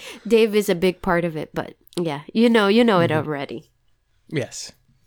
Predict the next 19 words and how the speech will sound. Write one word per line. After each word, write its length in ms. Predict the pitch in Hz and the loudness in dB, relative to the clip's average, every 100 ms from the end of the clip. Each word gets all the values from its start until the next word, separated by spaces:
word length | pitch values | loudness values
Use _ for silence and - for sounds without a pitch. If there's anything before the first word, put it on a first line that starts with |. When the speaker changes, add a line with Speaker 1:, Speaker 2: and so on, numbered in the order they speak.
| - - - | -20 -20 -6
Speaker 1:
How 240 | 262 277 | 0 0
about 480 | 277 262 - 220 - | 2 0 0 -4 2
you? 480 | 277 320 330 147 - _ _ _ _ _ _ _ - | 6 6 4 0 -10 _ _ _ _ _ _ _ -4
Speaker 2:
Uh, 560 | 175 185 180 180 180 180 | 2 4 6 4 4 2
I 140 | 156 208 | 2 2
would 220 | 220 147 | 2 0
probably 520 | - 180 180 165 151 | 2 4 4 2 0
have 200 | 147 151 | 0 -2
to 80 | 147 | 0
go 160 | 143 143 | 2 4
along 260 | 143 143 | 4 2
the 60 | 127 | 0
same 340 | - 139 131 | 0 0 0
lines, 540 | 123 127 127 127 123 - | 0 0 0 0 -2 -4
just 260 | 139 - 127 | -8 -6 -6
in 80 | |
terms 380 | 117 151 160 143 | 0 2 2 2
of, 580 | 123 123 120 113 - - _ _ _ _ - | 2 2 0 -6 -16 -20 _ _ _ _ -10
uh, 600 | 117 120 123 - - | -8 -6 -6 -8 -12